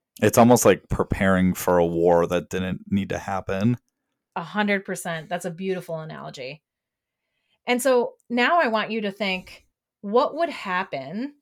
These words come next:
Speaker 2: if you continue this pattern further into your life? Let's say five years from now, ten years from now, you continue the pattern of not being able to trust anybody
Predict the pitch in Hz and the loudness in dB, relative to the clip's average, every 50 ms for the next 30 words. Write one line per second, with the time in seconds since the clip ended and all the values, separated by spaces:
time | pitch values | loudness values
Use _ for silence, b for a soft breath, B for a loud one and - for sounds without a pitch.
0 | _ _ _ _ _ _ _ _ _ - 214 214 - 214 226 220 220 - - 214 | _ _ _ _ _ _ _ _ _ -8 -8 -6 -6 -6 -6 -6 -8 -10 -10 -8
1 | 214 202 - - - 247 247 262 262 262 247 208 220 196 - - _ - - 196 | -8 -8 -8 -6 -4 -4 -2 -2 -2 -4 -4 -4 -6 -6 -6 -10 _ -8 -4 -2
2 | 190 185 190 180 180 175 175 175 175 175 - _ _ _ _ _ _ - - - | -2 -2 -2 -2 -4 -4 -6 -6 -8 -10 -12 _ _ _ _ _ _ -20 -20 -20
3 | - - - 233 240 240 240 233 240 220 208 - - 202 202 - - 208 180 170 | -12 -2 0 4 4 4 4 4 2 0 0 -2 -4 -4 -6 -4 -4 -4 -2 -2
4 | 170 160 123 - - - - - b b b b b b b b 226 208 208 208 | -2 -4 -6 -10 -12 -14 -16 -20 b b b b b b b b -4 -4 -2 -2
5 | - - 226 202 196 190 190 185 185 185 185 185 - - - 190 185 196 196 196 | -2 -2 -2 0 0 0 0 0 0 0 -2 -4 -6 -4 0 2 2 2 2 0
6 | 190 196 185 185 185 180 185 - - 175 170 160 147 127 113 - - - 202 185 | 0 -2 0 0 -2 -2 -6 -8 -8 -8 -8 -8 -10 -12 -14 -14 -12 -8 -8 -6
7 | 185 180 180 170 170 170 160 - - 180 165 165 156 147 139 131 - 127 - _ | -6 -6 -6 -6 -6 -6 -8 -10 -12 -12 -10 -10 -10 -12 -12 -14 -16 -16 -18 _
8 | _ _ _ _ _ _ _ 208 208 196 - 208 196 - - 226 220 220 214 202 | _ _ _ _ _ _ _ -8 -6 -4 -4 -6 -6 -4 -4 -2 -2 -2 -2 -2
9 | 190 196 - 208 185 185 180 175 170 170 165 180 185 185 190 180 180 190 190 208 | -4 -6 -4 -2 -2 -2 -2 -2 -4 -4 -6 -6 -6 -4 -2 0 0 0 -2 -4
10 | 185 180 180 175 175 180 165 - - 190 175 165 - _ _ - 175 180 180 175 | -6 -4 -6 -8 -8 -10 -10 -10 -6 -6 -6 -6 -6 _ _ -8 -6 -6 -6 -4
11 | 175 165 160 160 156 156 156 151 151 151 | -4 -4 -4 -4 -6 -6 -8 -8 -10 -12